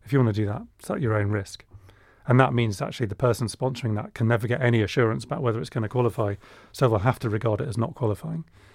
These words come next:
And that will save a huge amount of time for H M R C and actually free up very valuable resources that are needed for approving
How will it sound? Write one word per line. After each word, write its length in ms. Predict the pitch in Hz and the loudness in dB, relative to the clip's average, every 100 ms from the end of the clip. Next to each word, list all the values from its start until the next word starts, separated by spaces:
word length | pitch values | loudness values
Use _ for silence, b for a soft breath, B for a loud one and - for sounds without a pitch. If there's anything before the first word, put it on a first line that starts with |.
| b b b | b b b
And 140 | 123 | 4
that 140 | 139 156 | 4 4
will 80 | 135 | 0
save 340 | - 120 110 | 2 2 0
a 60 | - | -4
huge 280 | - 131 | 2 2
amount 200 | 110 107 | 4 -2
of 80 | - | -4
time 400 | - 113 101 98 | -6 -4 -2 -6
for 200 | - 113 | -6 -6
H 140 | 120 - | -4 -4
M 100 | 107 | -4
R 80 | |
C 200 | 98 127 | -2 -4
and 160 | 101 104 | -4 -4
actually 220 | 170 - | -6 -8
free 260 | - 135 117 | -2 2 2
up 240 | 110 - b b b b b | 2 -4 b b b b b
very 220 | 120 127 113 | 4 4 6
valuable 380 | 117 113 104 | 2 2 0
resources 480 | 104 104 143 131 113 | 0 2 4 2 -2
that 120 | 165 | -6
are 60 | 143 | -4
needed 460 | 110 120 110 101 98 | -2 0 0 -2 -2
for 140 | 120 | -6
approving 600 | 110 135 123 104 107 101 | -2 0 0 2 0 -2